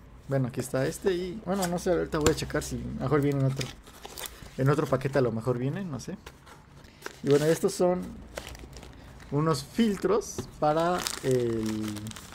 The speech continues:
¿cómo se llama? Para el bebedero de mi gato que compré. Vamos a ver, son unos, son unos filtros. Este filtro es en donde va el,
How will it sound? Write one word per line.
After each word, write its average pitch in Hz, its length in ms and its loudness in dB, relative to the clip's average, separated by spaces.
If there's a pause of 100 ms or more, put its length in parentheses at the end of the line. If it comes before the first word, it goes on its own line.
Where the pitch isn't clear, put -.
(840)
¿cómo 143 200 -2
se 135 120 -2
llama? 135 220 2
Para 131 160 8
el 131 80 8
bebedero 143 460 10
de 139 100 6
mi 120 300 0
gato 127 260 -2
que 135 80 -12
compré. - 260 -6 (3000)
Vamos - 180 -6
a 113 60 0
ver, 139 200 2
son 139 200 -2
unos, 139 460 0 (2750)
son 170 140 2
unos 165 200 2
filtros. 143 380 0
Este 175 220 -2
filtro 202 680 4 (100)
es 135 220 0
en 135 140 6
donde 117 240 4
va 127 320 8
el, 107 420 2